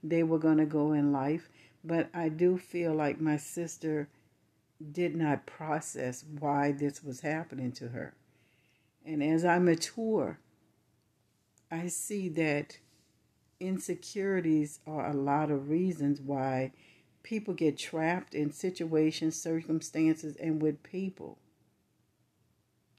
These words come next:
Because I do get it that as we mature, the idea of really making new friends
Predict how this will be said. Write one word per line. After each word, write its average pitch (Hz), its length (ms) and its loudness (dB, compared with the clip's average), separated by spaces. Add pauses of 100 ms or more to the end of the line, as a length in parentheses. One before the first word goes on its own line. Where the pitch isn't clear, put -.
(120)
Because 180 500 0 (440)
I 170 100 -6
do 175 580 4
get 175 360 0 (140)
it 139 360 0
that 151 340 0
as 160 300 0
we 175 160 2
mature, 151 720 0 (920)
the - 240 -8
idea 175 680 0
of 147 300 -2
really 170 300 4
making 156 500 4
new 175 180 2
friends 170 840 0